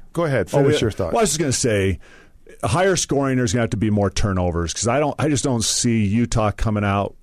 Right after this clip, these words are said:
Speaker 2: with the offensive execution first game that puts on thirty-five points. At least traditionally, I haven't seen that. They're usually a little more sluggish and not as good as executions.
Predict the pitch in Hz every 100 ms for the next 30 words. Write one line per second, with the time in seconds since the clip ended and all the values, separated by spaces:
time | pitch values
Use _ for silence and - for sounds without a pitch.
0 | - 90 104 98 - 95 95 98 101 104
1 | - 98 98 - 85 - 110 101 - 104
2 | 98 95 92 101 95 - 95 92 92 95
3 | 98 95 - 90 - - 101 - 92 101
4 | 113 113 110 117 107 - 117 127 127 -
5 | - - - - - 107 104 - - 131
6 | 120 113 117 107 101 95 92 - 104 107
7 | 110 120 123 - - - - - 101 110
8 | 101 101 101 101 98 92 - 107 101 101
9 | 98 - 98 90 90 92 98 95 82 98
10 | 90 95 - 90 - 92 92 110 107 113
11 | -